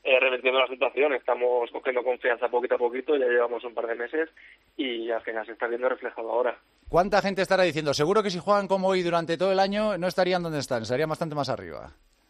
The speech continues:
Speaker 1: Eh, incluso nosotros.
Speaker 2: Ah,
Speaker 1: Ya
Speaker 2: sí.
Speaker 1: digo, al final, ta-, sí, sí, sí que, sí que es verdad que hoy vas con una motivación extra porque al final te viene un equipo de, de primera división y tienes esa, esa ilusión, esa magia, pero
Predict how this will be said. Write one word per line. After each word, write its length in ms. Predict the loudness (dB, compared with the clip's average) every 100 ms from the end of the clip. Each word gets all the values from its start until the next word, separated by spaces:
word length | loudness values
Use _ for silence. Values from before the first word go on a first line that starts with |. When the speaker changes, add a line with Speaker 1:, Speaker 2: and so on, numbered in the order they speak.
| _ _ _ _ _ _ _ _ _ 2
Speaker 1:
Eh, 600 | 2 4 -2 2 2 2 0
incluso 340 | 0 0 0
nosotros. 480 | 2 4 2 0 -4 -8 -18 -4
Speaker 2:
Ah, 220 | 2 4
Speaker 1:
Ya 0 |
Speaker 2:
sí. 200 | 4 2
Speaker 1:
digo, 180 | 4 4
al 80 | 4
final, 260 | 4 2 2
ta-, 200 | -2 -2
sí, 160 | -2 0
sí, 120 | 0 -2
sí 80 | 2
que, 120 | 2 2
sí 120 | 2
que 60 |
es 60 | 2
verdad 300 | 4 2 0 0
que 120 | 2
hoy 120 | 4
vas 200 | 4 0
con 140 | -2 -2
una 140 | -2
motivación 560 | -2 0 0 0 0 0
extra 360 | -2 0 -2
porque 200 | -2 -6
al 80 | -6
final 260 | -6 -6 -4
te 80 | 0
viene 300 | 0 0 -6 _ _ _ _
un 120 | -2 -2
equipo 420 | 0 -2 0 2
de, 220 | 0 0
de 120 | -2
primera 320 | -2 -2 2
división 560 | 2 0 2 4 4 0 _ _ _ _
y 100 | -8
tienes 300 | 0 2 2
esa, 760 | 0 2 2 4 2 0 -2 -4 -6 _ -12
esa 160 | -2
ilusión, 440 | -2 -2 2 2 2
esa 180 | -2 2
magia, 520 | 2 2 2 2 0 _ _ _ _ _ _ _
pero 840 | 2 4 4 2 2 0 -2 -6